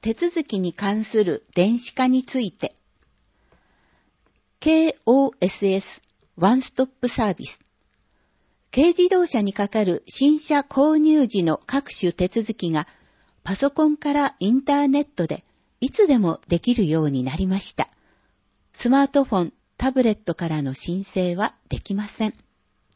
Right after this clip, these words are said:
軽自動車税納付確認システム。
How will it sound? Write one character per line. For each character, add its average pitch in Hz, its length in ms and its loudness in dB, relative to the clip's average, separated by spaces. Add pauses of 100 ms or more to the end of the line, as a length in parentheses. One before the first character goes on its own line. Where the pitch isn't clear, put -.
(880)
軽 320 260 4
自 302 260 2
動 311 220 2
車 302 240 2
税 180 420 2
納 269 320 4
付 285 260 -2
確 - 360 -4
認 269 280 6
シ 269 240 -2
ス - 140 -12
テ 175 180 2
ム。 139 160 -4